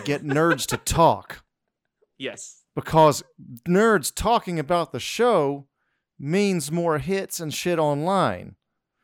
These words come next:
Speaker 1: More tweets equals the bucks, you know what I'm saying?
Speaker 2: Yep.
Speaker 1: So,
Speaker 2: Bring in those
Speaker 1: uh,
Speaker 2: viewers, get people
Speaker 1: yeah.
Speaker 2: talking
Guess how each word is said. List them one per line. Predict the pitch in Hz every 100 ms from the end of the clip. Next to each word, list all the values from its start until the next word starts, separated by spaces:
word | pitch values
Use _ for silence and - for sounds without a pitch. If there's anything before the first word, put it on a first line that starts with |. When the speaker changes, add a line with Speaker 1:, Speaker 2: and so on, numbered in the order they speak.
| _ _
Speaker 1:
More | 147 175
tweets | 165 - 202 208 170 -
equals | 170 151 131 113
the | 113
bucks, | 98 104 165 156 113 -
you | 139
know | 139
what | 135
I'm | 135
saying? | - 147 151 156 147 _ _ _ _ _ _ _ _ _ _ _
Speaker 2:
Yep. | 104 135
Speaker 1:
So, | - 147 131 131 131 131
Speaker 2:
Bring | 95
in | 120
those | 123
Speaker 1:
uh, | 120 117 117
Speaker 2:
viewers, | - - -
get | -
people | 165 135
Speaker 1:
yeah. | 135 113
Speaker 2:
talking | 98